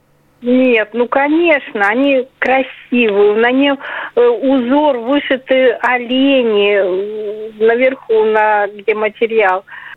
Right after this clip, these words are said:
и удобные, и, и мягкие, и легкие,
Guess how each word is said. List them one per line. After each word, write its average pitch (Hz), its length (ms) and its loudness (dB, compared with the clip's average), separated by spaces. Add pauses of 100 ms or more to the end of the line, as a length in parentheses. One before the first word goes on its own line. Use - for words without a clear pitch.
(460)
и 262 300 2
удобные, 220 1120 0 (800)
и, 233 240 0 (220)
и 233 80 2
мягкие, 226 920 0
и 233 100 0
легкие, 202 1000 0